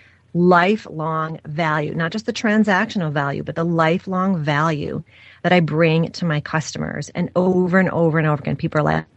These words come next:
"You way undercharge. I should have paid ten thousand dollars, you know, for this one thousand dollar program." I hear that time and time again. Um, and I love delivering value, and I love exceeding people's expectations. And when you have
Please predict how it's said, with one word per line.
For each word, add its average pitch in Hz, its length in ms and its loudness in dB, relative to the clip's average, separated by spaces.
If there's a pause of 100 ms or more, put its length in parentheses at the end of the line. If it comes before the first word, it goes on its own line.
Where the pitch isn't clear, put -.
(180)
"You 180 300 4
way 170 520 4
undercharge. 160 680 -4
I 160 100 -2
should 156 140 -6
have 165 80 -2
paid 156 160 -4
ten 180 260 2
thousand 156 320 2
dollars, 151 420 -2 (400)
you 175 120 -2
know, 156 160 2
for 165 180 0
this 165 180 2
one 165 180 -2
thousand 156 300 2
dollar 151 220 0
program." 151 540 -2
I 151 80 -4
hear 160 140 -2
that 160 140 -2
time 160 320 0
and 165 100 0
time 160 240 0
again. 170 520 2 (580)
Um, 185 440 2
and 196 120 0
I 202 80 2
love 196 560 0
delivering 165 640 -2
value, 151 400 -2
and 165 100 -2
I 170 100 0
love 190 640 4
exceeding 160 500 -4
people's 156 360 -6
expectations. - 1080 -4
And 175 260 2 (560)
when 190 280 8
you 208 260 6
have 196 380 2